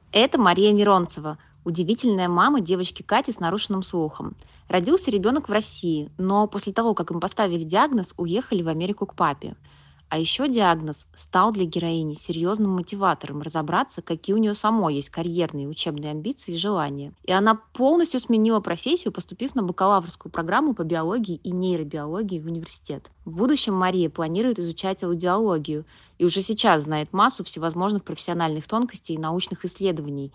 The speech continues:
из сферы нарушений слуха. В общем, мама-герой. Мы спросили у Маши, какие факторы влияют на то, что результаты кохлеарной имплантации и последующей реабилитации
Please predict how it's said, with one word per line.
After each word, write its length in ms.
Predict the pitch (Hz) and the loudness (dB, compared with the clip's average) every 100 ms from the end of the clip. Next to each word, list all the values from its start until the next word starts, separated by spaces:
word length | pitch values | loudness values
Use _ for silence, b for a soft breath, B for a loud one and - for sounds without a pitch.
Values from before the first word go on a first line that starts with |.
| b b | b b
из 140 | 160 | -4
сферы 300 | - 185 208 | -2 -2 -2
нарушений 460 | 180 156 - 170 170 | -4 -8 -8 -8 -8
слуха. 480 | - 156 147 - 170 - | -8 -8 -10 -12 -18 -6
В 80 | 165 | 0
общем, 400 | 214 - 196 180 _ _ | 0 0 -4 -6 _ _
мама-герой. 760 | 165 180 175 147 156 151 143 - _ - | 4 4 4 -2 -4 -4 -6 -12 _ -2
Мы 140 | 208 | 0
спросили 500 | 285 - 175 - 175 | 0 0 0 2 2
у 80 | 160 | 2
Маши, 340 | 160 175 - | 2 2 0
какие 280 | - 165 180 | -4 -6 -4
факторы 480 | 175 220 180 - 160 | 0 0 0 -2 -8
влияют 340 | 165 170 151 | -4 -2 -2
на 100 | 160 | -4
то, 200 | 156 240 | -6 -4
что 180 | 311 - | -4 -4
результаты 500 | 170 170 175 196 175 | -4 -4 -2 -4 -4
кохлеарной 460 | 170 160 175 160 160 | -10 -8 -4 -4 -6
имплантации 680 | 160 170 165 233 311 - 175 | -6 -6 -4 -2 -2 -4 -6
и 120 | 170 | -8
последующей 600 | 170 - 190 156 151 - | -8 -6 -4 -4 -8 -10
реабилитации 760 | 156 156 170 - 160 - 147 | -8 -6 -6 -2 -4 -4 -10